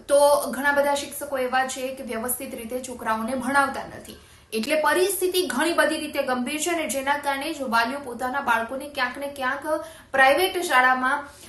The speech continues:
અ, ભણાવવા માટે મજબૂર બન્યા છે. એક તરફ રાજ્યમાં પ્રાઇવેટ શાળાઓની જે ફીસ છે તે સામાન્ય પરિવારને પોસાય એમ નથી અને સરકારી શાળામાં ક્યાંક ને ક્યાંક વ્યવસ્થાનો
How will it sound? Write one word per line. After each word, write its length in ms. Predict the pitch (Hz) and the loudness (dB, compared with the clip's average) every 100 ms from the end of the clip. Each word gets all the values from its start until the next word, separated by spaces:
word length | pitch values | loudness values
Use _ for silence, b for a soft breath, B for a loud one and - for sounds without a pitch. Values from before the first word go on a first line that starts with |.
| B | B
અ, 260 | 240 247 240 | 2 2 2
ભણાવવા 400 | 233 277 302 285 | 2 2 2 2
માટે 260 | 269 254 | 2 0
મજબૂર 460 | 269 269 - 294 285 | -2 -2 -2 -6 -4
બન્યા 340 | 220 202 190 | -2 -4 -6
છે. 160 | 190 214 | -6 -8
એક 420 | - 285 320 - | -8 -6 -6 0
તરફ 260 | 311 320 269 | 0 0 2
રાજ્યમાં 560 | 240 220 269 269 277 285 | 2 2 -2 0 -2 0
પ્રાઇવેટ 460 | 247 226 262 262 | 0 0 -4 -4
શાળાઓની 640 | 254 247 226 247 254 262 277 | -4 0 2 2 0 -4 -6
જે 220 | 254 262 294 | -8 -8 -6
ફીસ 320 | 302 320 - | -4 -2 -2
છે 120 | 277 277 | -4 -4
તે 120 | 269 | -4
સામાન્ય 480 | - 240 240 285 320 | -2 0 0 -2 -2
પરિવારને 520 | 277 262 262 262 262 | -2 -2 -2 -2 -4
પોસાય 420 | - 285 - 262 | -8 -6 -2 0
એમ 200 | 202 196 | -2 -8
નથી 300 | 202 240 330 | -12 -8 -6
અને 200 | 311 285 | -6 -4
સરકારી 500 | 285 294 285 302 302 | -4 -6 -2 -2 0
શાળામાં 500 | 285 254 247 262 262 | 0 2 2 -2 -6
ક્યાંક 240 | 269 269 | -6 -6
ને 100 | 269 | -8
ક્યાંક 280 | 254 233 220 | -8 -8 -6
વ્યવસ્થાનો 680 | 220 226 262 294 269 285 311 | -6 -4 -4 -4 -2 -2 -2